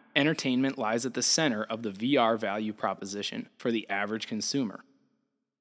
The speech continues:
But gaming will provide the carrot for hardcore users that drive the technology forward. The high level of interest in training and education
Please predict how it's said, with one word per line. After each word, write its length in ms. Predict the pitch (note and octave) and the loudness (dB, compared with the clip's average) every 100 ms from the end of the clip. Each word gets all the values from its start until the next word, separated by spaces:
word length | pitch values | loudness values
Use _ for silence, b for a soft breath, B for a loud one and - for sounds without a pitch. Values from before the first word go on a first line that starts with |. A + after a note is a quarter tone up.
| _ _ _ _ _ - | _ _ _ _ _ 2
But 360 | D3 - - A#2+ | 4 4 -2 0
gaming 420 | D3 F#3 B2+ A2 | 2 4 4 2
will 160 | A2 | -2
provide 480 | G#2+ B2 A2 A#2 A#2 | -2 -4 0 0 0
the 60 | G#2+ | -4
carrot 480 | - E3 B2+ F2+ - | -2 2 2 0 -6
for 140 | A2+ | -6
hardcore 680 | - C3 B2+ C3 - A#2 A2 | -2 2 2 0 -2 -2 0
users 500 | A#2+ C#3 G#2 F2+ F2+ | 2 0 -2 -8 -10
that 180 | A2 - | -10 -8
drive 420 | A2 G#2 A2+ A#2 | -6 -4 -2 -2
the 80 | A2 | -4
technology 640 | - A2 A2+ F#2 F#2 F#2 | -4 -4 -4 -6 -8 -10
forward. 560 | F#2+ - G2+ F2+ F2 - _ _ _ _ _ _ _ | -8 -6 -4 -6 -12 -18 _ _ _ _ _ _ _
The 80 | C3+ | -2
high 200 | - D#3+ | 4 6
level 380 | F#3+ C#3+ C#3+ D3 | 6 6 6 6
of 100 | B2+ | 6
interest 460 | A2+ G#2 A2 - G#2+ | 2 2 0 -2 -4
in 100 | G#2 | -2
training 460 | - B2 B2+ B2+ | 0 4 4 4
and 80 | A#2+ | 4
education 720 | G2+ F#2 - D#3+ D#3+ - F2+ | 0 -4 0 4 4 2 -4